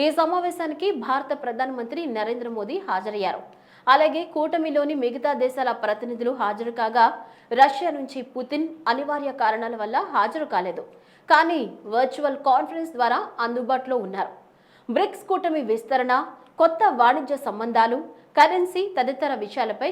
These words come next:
చర్చ జరిగింది. బ్రిక్స్ మరో ఆరు దేశాలను తమ కూటమిలో చేర్చుకోవడానికి ఆమోదం తెలిపాయి. అర్జెంటీనా, ఇరాన్, యూఏఈ,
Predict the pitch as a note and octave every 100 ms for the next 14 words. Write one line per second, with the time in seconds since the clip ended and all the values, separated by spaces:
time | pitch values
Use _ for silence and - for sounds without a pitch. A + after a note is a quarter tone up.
0 | - A3 - A#3 G3 F#3 F3 E3 - _
1 | _ - - A#3+ D4+ - A#3+ A#3 C4 C4
2 | A#3+ D#4 C#4 C#4+ C#4+ C4 A#3+ A3 A#3 A3+
3 | A3 C#4+ C#4+ B3 A3 A3 B3+ B3+ - A#3
4 | A3+ A3+ B3 C4 - - - G3+ A#3 C#4
5 | D4 C#4 E3 - F3+ C3+ - - _ _
6 | - A3+ G#3+ A3+ G#3+ A3 G#3 A#3 - -
7 | - - A3+ A3 A3+ F#4 - - _ G#3
8 | C4 B3+ A#3+ G#3+ G#3+